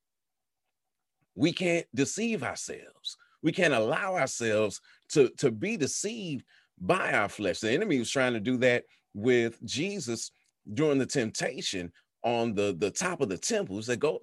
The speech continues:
throw yourself down. You know, you, you say that, that you, you know, the, the Son of God, well, throw yourself down and prove it,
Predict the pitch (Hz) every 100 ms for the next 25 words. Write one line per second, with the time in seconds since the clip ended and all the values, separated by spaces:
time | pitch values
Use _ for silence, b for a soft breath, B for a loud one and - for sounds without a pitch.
0 | 233 208 254 185 - 165 104 160 135 107
1 | 123 113 127 113 - B - 233 - -
2 | - 180 151 135 131 123 117 135 139 135
3 | - b b _ - 156 117 101 110 98
4 | 107 185 151 127 143 147 123 117 226 233
5 | 185 - 160 113 175 160 113 - 254 240
6 | 147 135